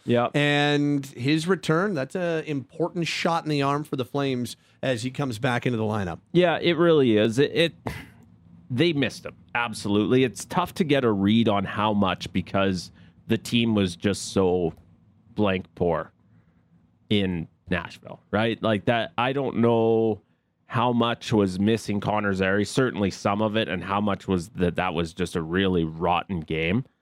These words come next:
Speaker 1: But that second line was noticeably less effective
Speaker 2: Yep.
Speaker 1: without Connor Zary. They, it was noticeable that they had the puck a whole lot less often.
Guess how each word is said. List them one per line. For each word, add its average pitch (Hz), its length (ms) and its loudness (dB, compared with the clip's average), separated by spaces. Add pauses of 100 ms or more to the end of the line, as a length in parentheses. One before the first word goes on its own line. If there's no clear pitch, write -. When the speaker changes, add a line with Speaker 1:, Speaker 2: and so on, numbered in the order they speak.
(380)
Speaker 1:
But 104 240 -2 (960)
that 110 260 -2
second 113 420 -2
line 98 360 2
was 90 240 2
noticeably 95 880 2
less 85 400 -2
effective 80 600 -6
Speaker 2:
Yep. 98 180 -8 (140)
Speaker 1:
without 90 380 0
Connor 82 360 -2
Zary. 80 280 -6
They, 90 320 -2 (460)
it 113 80 0
was 101 220 0
noticeable 107 1040 2
that 87 200 -2
they 87 100 -2
had 92 300 -4
the 85 80 -2
puck - 480 -6 (140)
a 90 100 -6
whole 98 340 0
lot 87 320 -2
less 80 260 -8
often. - 420 -12